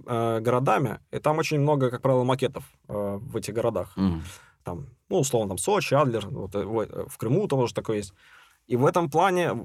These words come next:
Speaker 1: как
Speaker 2: Ну, там
Speaker 1: будто
Speaker 2: они,
Speaker 1: бы
Speaker 2: по-моему, выполняют функцию того, чтобы ты понял не то, что ты где-то находишься, а, в принципе, как устроен этот город, чтобы ты мог его увидеть.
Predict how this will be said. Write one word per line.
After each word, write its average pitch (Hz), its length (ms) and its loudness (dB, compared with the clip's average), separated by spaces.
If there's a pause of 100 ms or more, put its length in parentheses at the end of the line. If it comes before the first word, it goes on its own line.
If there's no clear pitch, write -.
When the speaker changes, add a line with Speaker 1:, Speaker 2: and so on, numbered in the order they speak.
Speaker 1:
как 117 560 0
Speaker 2:
Ну, - 80 4
там - 20 -
Speaker 1:
будто 135 160 4
Speaker 2:
они, 143 100 4
Speaker 1:
бы 135 60 2
Speaker 2:
по-моему, 139 260 6
выполняют 135 420 2
функцию 117 600 2
того, 113 280 2
чтобы 104 240 0
ты 107 100 0
понял 98 760 2
не - 140 -6
то, 190 80 0
что 196 100 -2
ты 104 40 2
где-то 92 260 4
находишься, 80 460 0
а, - 20 -6
в - 20 -6
принципе, 104 360 -2
как 101 260 0
устроен 160 460 2
этот 76 260 -2
город, 71 300 -2
чтобы - 240 -6
ты 82 80 -2
мог 78 260 -2
его 85 80 0
увидеть. - 380 -8